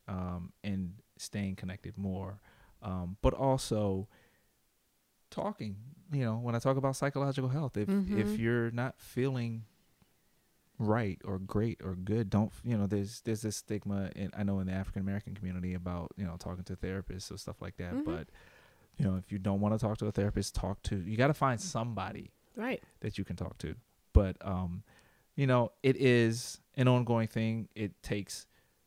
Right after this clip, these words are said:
Speaker 1: uh, effort. You have to put the effort in to, to make change,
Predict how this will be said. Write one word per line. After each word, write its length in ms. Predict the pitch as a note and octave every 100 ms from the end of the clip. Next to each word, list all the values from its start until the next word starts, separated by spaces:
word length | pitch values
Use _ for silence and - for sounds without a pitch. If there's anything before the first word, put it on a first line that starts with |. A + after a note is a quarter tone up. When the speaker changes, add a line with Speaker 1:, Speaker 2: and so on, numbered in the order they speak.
| _ _ _ _ _ -
Speaker 1:
uh, 440 | A2+ G2 F#2+ F2+ - _ _ - -
effort. 340 | A2 G#2 A#2 -
You 100 | G#2+
have 80 |
to 80 | G2
put 140 | - -
the 100 | -
effort 260 | G#2 G2
in 220 | F#2+ F#2+ G2+
to, 300 | - F#2+ F2+
to 120 | - G#2
make 200 | G2 -
change, 480 | - F#2+ F2+ F#2